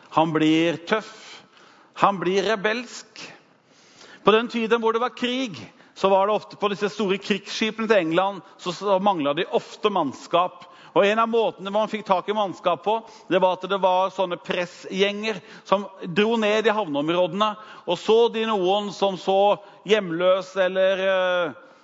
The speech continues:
tilgjengelig ut, så tok de dem og tvangsmønstret dem på krigsskipene. Og en dag så er denne guttungen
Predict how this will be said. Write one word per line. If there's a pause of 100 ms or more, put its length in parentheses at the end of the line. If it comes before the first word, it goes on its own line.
(160)
tilgjengelig
ut,
så
tok
de
dem (340)
og
tvangsmønstret
dem
på
krigsskipene. (480)
Og
en
dag
så
er
denne
guttungen